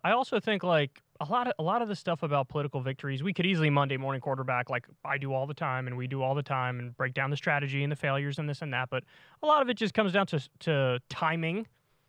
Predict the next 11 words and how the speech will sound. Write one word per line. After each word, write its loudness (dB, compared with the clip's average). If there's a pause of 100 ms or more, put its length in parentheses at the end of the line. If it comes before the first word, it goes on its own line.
(140)
and 0
dumb 4
luck, -2 (140)
you -2
know? 0 (180)
Like, 2
Pat 2
Buchanan 0
was 2
Donald 2
Trump 2